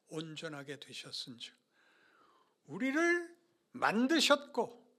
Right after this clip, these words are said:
우리를 한 세상 살고 그만인 인생이 아니라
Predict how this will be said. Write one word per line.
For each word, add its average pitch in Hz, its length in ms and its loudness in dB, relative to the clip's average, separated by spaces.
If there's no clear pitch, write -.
우리를 311 640 2
한 285 260 -2
세상 285 480 0
살고 269 540 -2
그만인 247 640 2
인생이 233 600 -2
아니라 214 540 0